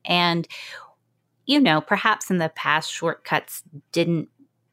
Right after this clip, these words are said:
we didn't always see how they were shortcuts. Um, but like I said earlier, in a, in a more complicated world, those shortcuts are going to really show their limitations really quickly, um, because the right answer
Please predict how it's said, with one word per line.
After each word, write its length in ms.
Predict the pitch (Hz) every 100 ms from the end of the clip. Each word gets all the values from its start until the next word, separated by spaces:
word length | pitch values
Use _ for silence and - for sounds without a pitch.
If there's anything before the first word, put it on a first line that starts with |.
| _ _ _ _ -
we 140 | 185
didn't 220 | 196 208
always 280 | 185 165 156
see 360 | - - 156 165
how 240 | 170 175
they 140 | 175 185
were 120 | 202
shortcuts. 720 | - 196 - 208 208 - - - - - - -
Um, 280 | 170 165 156
but 120 | -
like 160 | 175
I 80 | 160
said 220 | 151 156
earlier, 420 | 165 170 160 151 147
in 100 | 156
a, 180 | 151 -
in 120 | - 160
a 40 |
more 240 | 165 240
complicated 800 | 269 233 208 180 160 156 147 135
world, 400 | 147 151 151 143
those 160 | 160 160
shortcuts 580 | - 170 - 135 - -
are 60 |
going 240 | 139 147 143
to 140 | 143
really 500 | 139 151 147 147 131 _ _ _
show 460 | - - - 160 156
their 180 | 151 147
limitations 720 | 147 160 - - - - -
really 240 | 147 -
quickly, 520 | - - - - - _ _ - - - _ 156
um, 460 | 147 151 151 139 - - _
because 600 | 170 160 180 160 139 - - _
the 380 | 156 165 151 143 -
right 420 | 151 175 175 -
answer 600 | 170 165 - 151 -